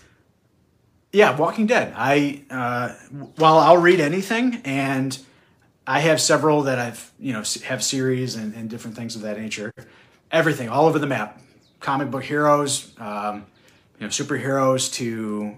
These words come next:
uh, horror comics. I love horror comics, but that got him that, um, yeah, probably Walking Dead more than anything, just because it's one continuous story throughout the whole thing. And then, of course, there have been,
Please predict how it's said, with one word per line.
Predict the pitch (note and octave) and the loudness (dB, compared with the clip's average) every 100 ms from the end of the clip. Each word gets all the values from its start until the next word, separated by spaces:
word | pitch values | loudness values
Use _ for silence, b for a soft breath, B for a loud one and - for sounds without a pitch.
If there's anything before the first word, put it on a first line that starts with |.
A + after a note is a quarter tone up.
| - | -14
uh, | A2 G2 | -14 -12
horror | - C#3 C#3+ | -6 -4 -4
comics. | C#3 B2+ C3 B2+ | -4 -4 -4 -8
I | |
love | F#2+ G#2+ A2+ A#2 A2+ | -10 -8 -6 -6 -8
horror | A#2+ A#2 A#2 | -8 -8 -6
comics, | A#2 A#2 A#2+ | -6 -6 -8
but | - G#2 G2 - B B B A#2 | -8 -8 -8 -16 B B B -10
that | A#2 C#3+ C3 A#2+ | -4 -2 -2 -8
got | A#2 C3 - F#3 | -4 -2 -2 -2
him | E3 D#3+ D#3 - b b b | -4 -2 -4 -8 b b b
that, | B2 B2+ B2+ B2+ | -4 -2 0 0
um, | D3 B2+ A#2+ A#2 A#2 A#2 b b b b b b b b _ _ _ _ _ _ _ _ _ _ _ _ _ | 0 2 0 0 -6 -10 b b b b b b b b _ _ _ _ _ _ _ _ _ _ _ _ _
yeah, | G3+ A#3 - | 2 2 2
probably | - A3 | 0 4
Walking | G3 F#3 F#3 | 6 4 2
Dead | D#3 D#3 | -2 0
more | C#3+ | -2
than | B2+ A#2 | -2 -6
anything, | G#2+ G2+ G2+ | -8 -12 -14
just | A#2+ B2 | -14 -12
because | B2+ C3+ B2+ - B B B | -4 -2 -2 -6 B B B
it's | B2 B2+ | -12 -8
one | B2+ C#3+ D3+ D3+ | -2 2 4 2
continuous | C#3 B2 C#3 B2+ A2+ | 0 -4 -4 -4 -4
story | - A#2 A2 | -4 -6 -6
throughout | A2 G#2+ | -8 -8
the | |
whole | G#2+ G2+ | -10 -12
thing. | G2+ G#2+ | -12 -8
And | B2 | -6
then, | B2+ | -6
of | A#2+ | -4
course, | C3+ A#2+ - | -6 -4 -4
there | B2+ | -4
have | A#2+ A2 | -6 -8
been, | B2 A2+ | -8 -8